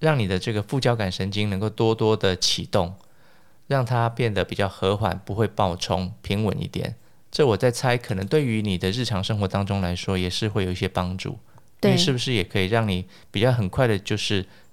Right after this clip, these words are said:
Speaker 1: 平稳下来，不会去随意的在这个言语或者是行为上去暴冲？
Speaker 2: 对，没错。
Speaker 1: 嗯。
Speaker 2: 然后还有一个，我觉得对孩子也蛮有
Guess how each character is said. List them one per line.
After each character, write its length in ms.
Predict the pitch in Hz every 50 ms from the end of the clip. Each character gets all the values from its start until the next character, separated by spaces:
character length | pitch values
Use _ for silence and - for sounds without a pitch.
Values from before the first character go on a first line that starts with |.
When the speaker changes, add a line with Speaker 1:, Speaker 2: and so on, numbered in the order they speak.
| - - -
Speaker 1:
平 220 | - - 104 104 117
稳 120 | 101 90
下 200 | 82 - 101 85
来， 240 | 82 65 65 113 117 -
不 100 | - 104
会 180 | 101 123 120 110
去 440 | 104 - - 107 101 95 90 - - - - - - - - - - - - -
随 200 | - - 113 107
意 80 | 123 120
的 140 | 110 104
在 320 | 95 - 113 107 104 98 95
这 180 | - - 98
个 220 | 95 95 92 107 - -
言 200 | 110 107 107 117
语 80 | 107 95
或 160 | 82 110 110
者 140 | 101 104 90
是 100 | 101 98
行 240 | - - - 95
为 80 | 95 92
上 240 | 92 - 98 95 95
去 160 | - - 92
暴 240 | - - 92 90 87
冲？ 280 | - - - - - 113 - - - - - - - -
Speaker 2:
对， 400 | - 220 202 180 185 185 208 208 - - - - -
没 160 | 214 185 175
错。 420 | - - 202 185 170 165 196 214 - - -
Speaker 1:
嗯。 260 | - 95 90 87 95 -
Speaker 2:
然 100 | 202 190
后 100 | 208 220
还 180 | 220 226 233 220
有 120 | 208 180
一 100 | 175 175
个， 220 | 175 - 202 196 180
我 100 | 175 175
觉 100 | 175 208
得 40 | 214
对 140 | - 254
孩 180 | 233 - 208 190
子 140 | 185 - 185
也 100 | 180 170
蛮 180 | 170 165 160 180
有 420 | 196 180 170 147 127 113 - 233